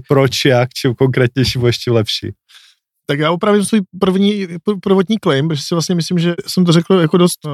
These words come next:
Speaker 2: blbě. Jsem Adam a mám rád změněné stavy vědomí.
Speaker 1: <laughs> Ok.
Speaker 2: Jo?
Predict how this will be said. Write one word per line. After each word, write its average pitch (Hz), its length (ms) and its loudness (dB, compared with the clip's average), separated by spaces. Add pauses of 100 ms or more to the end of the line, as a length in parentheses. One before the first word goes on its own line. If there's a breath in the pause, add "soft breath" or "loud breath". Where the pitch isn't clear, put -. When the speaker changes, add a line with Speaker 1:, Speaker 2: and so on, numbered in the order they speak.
(140)
Speaker 2:
blbě. 127 400 0 (800 loud breath)
Jsem 190 200 2
Adam 175 260 2
a 180 60 2
mám 170 180 4
rád 170 200 4
změněné 160 340 2
stavy 170 220 0
vědomí. 147 440 2
Speaker 1:
<laughs> - 800 -4
Ok. 123 60 4
Speaker 2:
Jo? 143 180 0